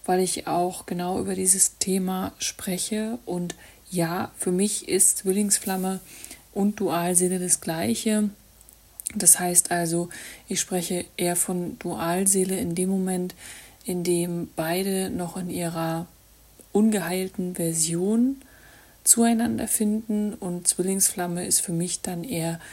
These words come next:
die geheilte Version, wenn beide also den Prozess schon gemeistert haben und dort durchgegangen sind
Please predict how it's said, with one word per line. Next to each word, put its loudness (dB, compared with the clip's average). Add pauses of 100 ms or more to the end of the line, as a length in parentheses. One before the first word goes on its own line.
(240)
die -2
geheilte 0
Version, -2 (340)
wenn -2
beide 0
also 0
den -2
Prozess 4
schon 0
gemeistert 0
haben -4
und -6
dort -4
durchgegangen -2
sind -2